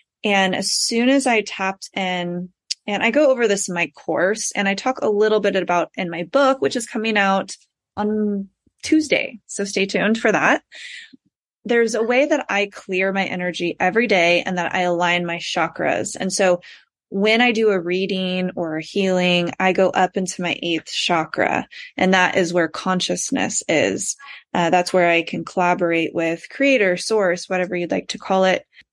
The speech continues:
And so when I was in the school, we would meditate for forty-five minutes, clearing our energy, getting into that high vibrational,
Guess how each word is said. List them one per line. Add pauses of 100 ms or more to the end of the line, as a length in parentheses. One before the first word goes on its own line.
(140)
And
so (480)
when
I
was
in
the
school,
we
would
meditate
for
forty-five
minutes, (280)
clearing
our
energy,
getting
into
that
high
vibrational,